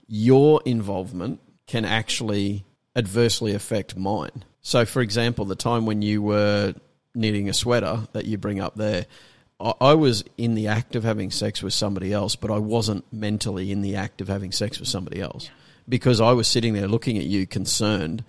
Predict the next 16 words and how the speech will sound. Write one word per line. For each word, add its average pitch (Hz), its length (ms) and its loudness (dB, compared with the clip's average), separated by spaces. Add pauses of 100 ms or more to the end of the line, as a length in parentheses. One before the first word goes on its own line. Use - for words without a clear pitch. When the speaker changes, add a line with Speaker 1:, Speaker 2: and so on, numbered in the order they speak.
(280)
Speaker 1:
trying 127 260 4
to 117 60 2
bring 110 220 -2
you 104 120 0
back 101 280 -4
into 104 800 0 (460)
what 107 200 0
was 104 100 -2
happening 101 380 -2
on 98 100 -2
the 101 120 -2
other 101 120 -2
side 101 300 -2
of 85 40 -12
the 104 60 -6
bed. 104 320 -2